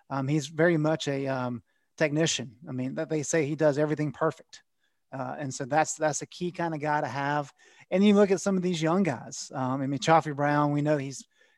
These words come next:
he's fast. Um, he's a guy that maybe can take over for his brother. Uh, but, you know, Gavin Blackwell, I thought looked really good in spring ball, um, backing up Josh Downs at the slot. Uh, you mentioned Gosnell. I mean, he really popped to me in the spring.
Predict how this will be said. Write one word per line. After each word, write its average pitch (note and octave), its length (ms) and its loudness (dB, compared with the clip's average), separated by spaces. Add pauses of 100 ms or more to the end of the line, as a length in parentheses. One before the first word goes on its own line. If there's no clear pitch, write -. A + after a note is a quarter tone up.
he's D#3 180 -8
fast. C#3+ 540 -2 (220)
Um, B2 420 -6
he's C3+ 160 -8
a C#3 40 -10
guy C#3 220 -2
that D3 100 -2
maybe C#3+ 220 -6
can B2 120 -14
take D3 180 -6
over C3 180 -4
for C#3+ 120 -10
his A#2+ 100 -12
brother. C#3 320 -2 (420)
Uh, D3+ 220 4
but, D#3+ 320 2
you D#3+ 80 -6
know, D#3 40 -4
Gavin D#3+ 260 2
Blackwell, D#3 500 4
I D#3 40 4
thought D#3 200 0
looked D3+ 220 -8
really D3+ 260 -2
good D3 360 0 (380)
in C#3 140 -6
spring D#3 380 0
ball, C#3+ 400 2 (100)
um, C3 120 -8
backing C#3+ 340 -2
up C#3+ 100 -4
Josh C#3+ 300 -4
Downs C#3 360 -2
at B2+ 80 -16
the - 80 -16
slot. D3+ 420 2 (380)
Uh, C3+ 60 -10
you C#3 140 -2
mentioned C#3+ 260 0
Gosnell. C#3+ 640 0
I - 20 -12 (320)
mean, C#3+ 140 -8
he E3+ 80 -2
really E3 400 2
popped D3+ 460 0
to D3 40 -4
me D3 240 0
in D3+ 80 0
the D3 60 -4
spring. D3+ 560 -2